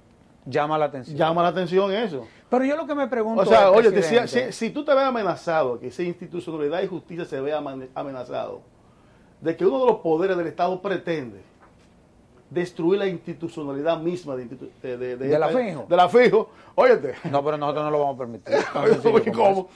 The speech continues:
Speaker 2: Es lo mismo, nosotros
Speaker 1: Pero
Speaker 2: somos el Colegio de Abogados,
Speaker 1: pero
Speaker 2: una
Speaker 1: eso sí
Speaker 2: institución.
Speaker 1: está, esa, eso tú lo puedes tener bien claro.
Speaker 2: Pero nosotros tenemos un ejército de hombres y
Speaker 1: Ahora,
Speaker 2: mujeres
Speaker 1: déjame
Speaker 2: que
Speaker 1: preguntarte
Speaker 2: están
Speaker 1: lo
Speaker 2: dispuestos a
Speaker 1: siguiente.
Speaker 2: defender el Colegio de Abogados. Y
Speaker 1: Déjame
Speaker 2: esto que lo
Speaker 1: pre-,
Speaker 2: sepa todo el mundo.
Speaker 1: déjame preguntarte lo siguiente. Eh,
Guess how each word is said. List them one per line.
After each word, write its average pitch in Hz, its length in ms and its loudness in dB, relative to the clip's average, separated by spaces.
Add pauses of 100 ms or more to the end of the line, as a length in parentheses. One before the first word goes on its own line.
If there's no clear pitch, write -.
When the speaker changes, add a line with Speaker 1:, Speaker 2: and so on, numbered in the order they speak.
(120)
Speaker 2:
Es 233 120 4
lo 277 240 8
mismo, 349 200 6
nosotros 240 340 6
Speaker 1:
Pero 277 120 8
Speaker 2:
somos 285 140 0
el 240 120 6
Colegio 240 260 8
de 269 60 6
Abogados, 240 320 8
Speaker 1:
pero 208 160 4
Speaker 2:
una 294 80 2
Speaker 1:
eso - 160 0
sí - 100 -4
Speaker 2:
institución. 294 280 6
Speaker 1:
está, - 100 -10 (160)
esa, 180 300 -2
eso 190 240 -2
tú 202 100 -2
lo 190 100 0
puedes 190 180 -2
tener 190 220 -4
bien 190 140 -4
claro. 156 260 0
Speaker 2:
Pero 247 140 4
nosotros 247 240 6
tenemos 247 280 6
un 233 80 4
ejército 233 440 4
de 190 100 4
hombres 240 400 6
y 185 60 2
Speaker 1:
Ahora, 233 100 4
Speaker 2:
mujeres 180 200 6
Speaker 1:
déjame 277 220 0
Speaker 2:
que 233 60 -6
Speaker 1:
preguntarte 226 300 2
Speaker 2:
están 214 160 6
Speaker 1:
lo 233 60 4
Speaker 2:
dispuestos 226 280 6
a 226 60 8
Speaker 1:
siguiente. 220 100 6
Speaker 2:
defender 226 120 6
el 220 40 4
Colegio 220 240 6
de 220 60 6
Abogados. 202 560 6
Y - 40 -12
Speaker 1:
Déjame 175 140 2
Speaker 2:
esto 208 160 2
que - 0 - (100)
lo 202 60 2
Speaker 1:
pre-, 226 80 6
Speaker 2:
sepa 220 140 2
todo 214 120 0
el 208 60 -6
mundo. 175 300 -4
Speaker 1:
déjame 202 400 -2
preguntarte 196 580 -4
lo 175 80 -4
siguiente. 107 680 -10 (640)
Eh, 104 480 -8